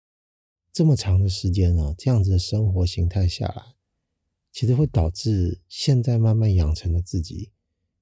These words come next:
跟希望有另外一个人感觉能够让他生活有点刺激的，这种几率相互比较之下，其实会越来越渺小。但其实常常他还没有办法想得更深入，他就停在某一处。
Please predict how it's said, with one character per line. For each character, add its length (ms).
跟 340
希 300
望 160
有 100
另 200
外 160
一 20
个 140
人 200
感 240
觉 220
能 180
够 160
让 200
他 320
生 320
活 120
有 200
点 220
刺 260
激 220
的， 200
这 120
种 140
几 200
率 240
相 300
互 120
比 180
较 200
之 100
下， 440
其 200
实 80
会 120
越 180
来 120
越 160
渺 320
小。 440
但 160
其 140
实 60
常 160
常 200
他 160
还 100
没 140
有 60
办 160
法 80
想 280
得 400
更 160
深 280
入， 280
他 120
就 140
停 260
在 200
某 320
一 60
处。 300